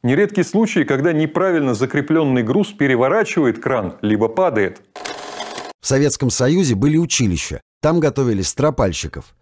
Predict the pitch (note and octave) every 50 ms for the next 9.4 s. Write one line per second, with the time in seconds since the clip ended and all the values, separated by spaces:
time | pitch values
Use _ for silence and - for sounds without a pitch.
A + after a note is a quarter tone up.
0 | _ _ _ _ - B2+ B2+ - - D3+ - - F#3 F3+ - C3 A#2 F#2 - _
1 | _ _ - D3 C3 G#2+ C#3 C3+ B2 C3 C3+ C3+ C3 A#2+ A#2+ - C3+ - D3 D3+
2 | D3+ D3+ D#3+ D#3+ - - G2 - - A#2+ B2 C3 E3+ F3 B2+ A#2 G2 E2 C2 -
3 | _ _ _ - - D#3 B2+ G#2+ D3+ F#3 F3 D#3 C#3+ C3+ A#2 - - - A#2+ C3
4 | - E3+ E3+ D#3 C3+ A2+ F#2+ E2+ D#2 D#2+ D2+ C#2 _ _ _ _ _ _ _ _
5 | _ _ _ - D3 D#3 D#3+ - D#3 D#3 D3 - D#3 G3 G3 D#3 D#3 C3+ A2+ G2+
6 | B2 A#2+ A2+ - - B2+ A2 G#2 - - A#2+ A#2+ C3 E3 D3+ - - _ _ _
7 | - A2+ C#3 D#3 D3 A#2 B2 G2+ E2 - E2+ D#2+ D2 - - _ _ _ _ _
8 | _ - C#3 D#3 D3+ D3 G#2 E3 D3 - F#3 F3 - - C#3+ D#3 D3+ D3 C#3 D#3+
9 | E3+ F3+ C#3 G2 D#2 D2+ C2+